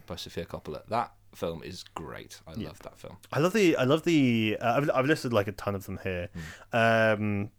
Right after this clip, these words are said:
Speaker 2: but yeah, the,
Speaker 1: 'Cause
Speaker 2: the
Speaker 1: you had to look 'em up.
Speaker 2: <laughs> the, the soundtrack to Lost in Translation is fucking excellent. Honestly, I have, like, a playlist on Spotify of just lots of different music from different s-, films and games and everything like that.
Speaker 1: Yeah.
Speaker 2: And honestly, I think for how long Lost in Translation is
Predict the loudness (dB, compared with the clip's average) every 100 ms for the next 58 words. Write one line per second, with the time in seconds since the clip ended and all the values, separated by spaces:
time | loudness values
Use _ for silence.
0 | 0 2 4 4 6 6 4 0 -10 -12
1 | -8 -8 -8 -12 -4 -2 2 4 4 6
2 | 4 6 6 6 2 -2 -4 -6 -4 -4
3 | -4 -6 -6 -6 -4 -6 -6 -10 -10 -12
4 | -16 -20 -20 -20 -16 -10 -8 -2 0 0
5 | -2 -4 2 2 2 0 0 2 2 2
6 | 2 4 4 4 -2 -6 -14 -16 -10 -6
7 | -2 0 0 -2 -4 -4 -8 -12 -20 -20
8 | -20 -4 4 6 6 2 0 0 -6 -4
9 | -2 -2 -2 -2 -2 -4 -10 -12 -8 -4
10 | -4 -4 -6 -6 -6 -8 -10 -10 -4 2
11 | 2 2 -2 -6 -2 -2 -2 -8 -10 -10
12 | -10 -10 -14 -16 -14 -4 0 2 4 4
13 | 4 4 2 -2 -16 -20 -20 -4 4 4
14 | 8 8 8 8 8 6 2 -2 -4 0
15 | 0 2 0 -2 -2 -4